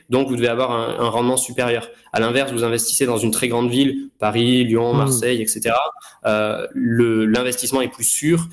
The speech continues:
Speaker 1: et comme tout investissement financier qui est plus sûr, évidemment, la rentabilité attendue est plus faible.
Speaker 2: Euh, juste, euh, on a toujours aussi un peu l'impression dans les idées reçues, euh, ça transparaissait aussi un petit peu dans votre, dans votre première réponse, c'est,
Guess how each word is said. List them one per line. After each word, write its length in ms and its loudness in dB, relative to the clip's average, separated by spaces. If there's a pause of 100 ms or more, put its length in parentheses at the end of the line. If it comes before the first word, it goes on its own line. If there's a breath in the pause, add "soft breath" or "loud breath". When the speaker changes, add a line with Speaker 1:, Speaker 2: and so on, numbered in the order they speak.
(160 loud breath)
Speaker 1:
et 80 0
comme 200 0
tout 160 -2
investissement 480 -2
financier 460 0
qui 100 -6
est 40 -8
plus 140 -8
sûr, 380 0
évidemment, 340 0
la 80 -2
rentabilité 520 -4
attendue 320 0
est 40 2
plus 140 -12
faible. 260 -8 (560 loud breath)
Speaker 2:
Euh, 220 2
juste, 360 2
euh, 280 2 (800)
on 120 4
a 80 2
toujours 240 -2
aussi 260 2
un 60 2
peu 140 2
l'impression 440 0
dans 80 4
les 240 2
idées 140 2
reçues, 440 2
euh, 440 0
ça 180 0
transparaissait 880 0
aussi 240 0
un 80 2
petit 160 -2
peu 160 0
dans 140 2
votre, 380 -2 (340 loud breath)
dans 220 4
votre 280 0
première 380 0
réponse, 480 2
c'est, 320 2